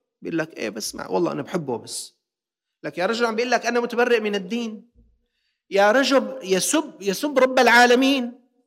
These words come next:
قال: "إيه، بس أنا بدي ضل معه وبدي ضل حبه". دير بالك يا أخ، زعيم المنافقين هكذا فعل. لأنه يا إخوان، كمان واحدنا إذا بقي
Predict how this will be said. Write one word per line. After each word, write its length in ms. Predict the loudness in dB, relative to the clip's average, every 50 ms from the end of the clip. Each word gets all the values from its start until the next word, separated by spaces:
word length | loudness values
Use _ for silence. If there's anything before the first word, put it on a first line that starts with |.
| _ _ _ _ _ _ _ _ _
قال: 240 | -6 -6 -6 -6 -8
"إيه، 220 | -8 -8 -8 -8 -8
بس 260 | -8 -10 -12 -12 -12
أنا 280 | -12 -10 -10 -10 -12
بدي 300 | -12 -14 -14 -12 -10 -10
ضل 180 | -10 -10 -10 -10
معه 200 | -12 -14 -18 -20 _ _ _ _ _ _ _ _ _
وبدي 260 | -14 -12 -6 -6 -4
ضل 200 | -4 -4 -6 -8
حبه". 320 | -10 -12 -16 -18 -20 -20 -20 _ _ _ _ _ _ _ 0
دير 200 | 2 2 2 4
بالك 380 | 4 2 2 2 0 -2 -4
يا 240 | -4 -4 -4 -4 -6
أخ، 380 | -8 -8 -12 -14 -16 -20 -20 _ _ _ _ _ _ _ _ _ _ _ _ _ _ -20 -16 -14 -14 -14 -14 _ -12
زعيم 480 | -4 -2 0 2 2 2 2 2 2
المنافقين 800 | 2 0 0 0 0 0 0 -2 -2 -6 -10 -6 -4 -4 -2 0
هكذا 420 | 0 0 2 2 2 2 2 2 2
فعل. 320 | 0 -2 -6 -8 -8 -12 -16 _ -18 -18 -18 -20 _ _ _ _ _ _ _ _ _ _ _ _ _ _ _ _ _ _ _ _ _ _ _ _ _ _ _ _ _ _ _ _ _ _ _ _ _ -12
لأنه 220 | -10 -8 -6 -6
يا 120 | -6 -6
إخوان، 340 | -8 -10 -8 -6 -6 -6 -6
كمان 300 | -6 -8 -6 -6 -4 -4
واحدنا 420 | -4 -6 -6 -8 -8 -8 -6 -4 -4
إذا 140 | -2 -2
بقي 460 | -2 -2 -4 -4 -2 -2 -2 -2 -2